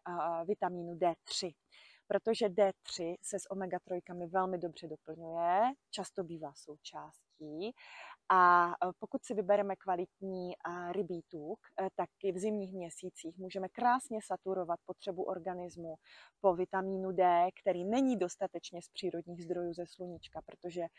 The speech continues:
jednoduše nemáme tolik slunečního světla, dobře vstřebatelného skrze kůži. Takže, e, je potřeba, aby, e, ten vitamin D byl obsažen i v tom rybím tuku.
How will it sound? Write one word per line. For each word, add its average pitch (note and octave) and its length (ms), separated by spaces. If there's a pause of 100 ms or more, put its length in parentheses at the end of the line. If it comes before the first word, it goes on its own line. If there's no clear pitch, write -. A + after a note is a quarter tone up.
(160)
jednoduše F#3 560
nemáme E3 480
tolik E3 260 (320)
slunečního F3 760
světla, E3+ 600 (260)
dobře F3 300
vstřebatelného D#3 800
skrze E3 420
kůži. E3+ 320 (380)
Takže, E3+ 440
e, F3 260 (1200)
je G3+ 120
potřeba, F3 520
aby, E3 420
e, E3+ 240
ten F3 120
vitamin E3 440
D D#3+ 160
byl D#3 300
obsažen D#3 680
i E3+ 100
v - 80
tom E3 340
rybím E3 380 (140)
tuku. F3 340